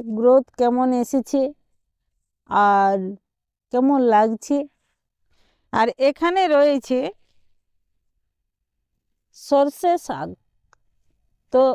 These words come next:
সর্ষে শাক, শাকগুলো দেখুন শীতে ভিজে গেছে, প্রচুর শীত, এখনও শীতগুলো ঝরে যায়নি। এই সূর্য উঠছে, আস্তে আস্তে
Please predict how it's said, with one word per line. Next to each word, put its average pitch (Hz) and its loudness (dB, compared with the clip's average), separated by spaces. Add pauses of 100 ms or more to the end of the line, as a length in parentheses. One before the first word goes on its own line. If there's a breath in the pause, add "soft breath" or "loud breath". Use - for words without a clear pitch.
(240)
সর্ষে 262 -2
শাক, 285 -4 (240)
শাকগুলো 277 -2 (520)
দেখুন 254 -2 (720)
শীতে 285 -4
ভিজে 262 -2
গেছে, 269 -2 (960)
প্রচুর 294 0
শীত, 285 -6
এখনও 269 -4
শীতগুলো 262 -4 (680)
ঝরে 247 0
যায়নি। 269 -2 (1600)
এই 247 -2
সূর্য 247 -2 (100)
উঠছে, 277 -2 (300)
আস্তে 240 -6
আস্তে 254 -2